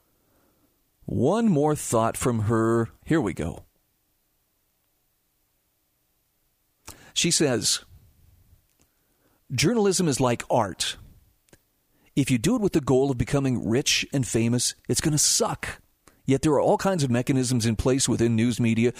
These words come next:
to reward this precise mentality and to ensure that these types of journalists are elevated above all the others." Gosh, there's a lot of, uh,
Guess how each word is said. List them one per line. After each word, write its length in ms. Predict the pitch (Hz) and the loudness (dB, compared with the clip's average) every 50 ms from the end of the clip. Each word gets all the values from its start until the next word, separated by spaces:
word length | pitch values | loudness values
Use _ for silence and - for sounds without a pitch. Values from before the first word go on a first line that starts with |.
| - - - | -14 -14 -6
to 140 | - - 147 | -2 0 0
reward 500 | 123 120 113 107 110 135 170 180 147 110 | 2 2 2 2 2 2 2 0 0 0
this 260 | 123 170 226 214 - | 0 0 0 0 -2
precise 560 | - - 220 196 - - 196 175 190 196 - | 0 0 0 0 0 0 0 0 0 -2 -2
mentality 680 | - 170 156 143 - - - - 185 120 - 67 58 - - - - - - 131 | -2 -2 -2 -2 -2 -2 -2 0 0 0 -2 -4 -8 -10 -14 -18 -16 -14 -10 -4
and 100 | - 139 | -4 -2
to 140 | 131 - 151 | 0 2 0
ensure 260 | 139 127 - - 233 | 2 2 0 0 0
that 140 | 202 127 - | 0 0 -2
these 180 | - 165 202 - | -2 -2 -2 0
types 260 | - 175 175 170 - | -2 0 -2 0 -2
of 120 | 160 120 | -4 -2
journalists 600 | 107 131 151 214 190 95 85 87 - - - - - - - - - - | 0 0 0 2 0 -2 -2 -4 -4 -4 -4 -6 -6 -8 -20 -20 -12 -4
are 160 | - 117 117 - | -2 0 0 2
elevated 500 | 131 170 185 147 139 127 127 135 139 - - | 2 2 2 2 0 0 0 0 -4 -4 -4
above 640 | - 123 107 117 175 196 160 107 117 131 - - - - - _ _ _ _ _ - | -4 -4 -2 0 0 2 2 0 0 -2 -4 -14 -14 -20 -20 _ _ _ _ _ -4
all 200 | - 117 113 113 | -2 0 0 2
the 180 | 120 117 120 | 2 2 2
others." 440 | 120 95 92 71 - - - - - - _ _ _ _ _ _ _ _ _ _ _ _ _ _ _ _ _ _ _ _ _ _ _ _ _ _ _ _ _ _ _ _ _ _ _ _ _ _ - | 0 0 -2 -4 -4 -2 -4 -4 -4 -8 _ _ _ _ _ _ _ _ _ _ _ _ _ _ _ _ _ _ _ _ _ _ _ _ _ _ _ _ _ _ _ _ _ _ _ _ _ _ -10
Gosh, 220 | - - - - | -8 -6 -6 -4
there's 140 | - 120 98 | -2 -2 -2
a 40 | - | -4
lot 300 | - - 113 113 139 151 | -4 -4 -4 -2 -2 -2
of, 260 | 120 - - - - | -2 -4 -4 -8 -8
uh, 220 | - - - - | -8 -8 -10 -10